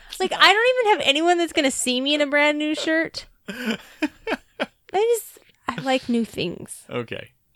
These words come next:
Speaker 1: Um, for you, we walk around the mall because you think we need some exercise and it's raining outside and you're
Speaker 2: That
Speaker 1: getting the
Speaker 2: is,
Speaker 1: kids out.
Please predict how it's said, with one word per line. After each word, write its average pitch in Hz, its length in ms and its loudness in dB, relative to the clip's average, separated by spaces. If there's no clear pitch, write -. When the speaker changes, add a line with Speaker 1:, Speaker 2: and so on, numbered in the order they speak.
Speaker 1:
Um, 196 460 -2
for 226 480 0
you, 311 460 0
we 294 140 -4
walk 254 240 0
around 240 160 0
the 226 80 -2
mall 220 240 2
because 214 280 -4
you 208 80 -4
think 208 160 -4
we 196 80 -4
need 202 160 -4
some 185 140 -6
exercise 196 640 -2
and 180 100 -2
it's 185 120 -6
raining 220 340 -2
outside 185 680 -2
and 202 80 -4
you're - 80 0
Speaker 2:
That - 80 0
Speaker 1:
getting 202 160 2
the 196 60 0
Speaker 2:
is, 208 100 -4
Speaker 1:
kids 311 220 0
out. - 180 -2